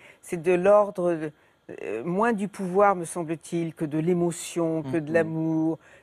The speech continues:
Speaker 1: que de liens charnels, et qui sont, euh, archaïques.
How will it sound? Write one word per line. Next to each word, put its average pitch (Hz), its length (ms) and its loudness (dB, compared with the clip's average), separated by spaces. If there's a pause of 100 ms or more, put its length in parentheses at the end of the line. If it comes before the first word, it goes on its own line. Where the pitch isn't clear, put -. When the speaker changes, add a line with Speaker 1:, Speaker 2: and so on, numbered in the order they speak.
Speaker 1:
que 185 100 0
de 170 120 2
liens 170 220 4
charnels, 156 800 0 (380)
et 156 160 -4
qui - 160 -10
sont, 170 420 0
euh, 160 200 2
archaïques. 180 720 2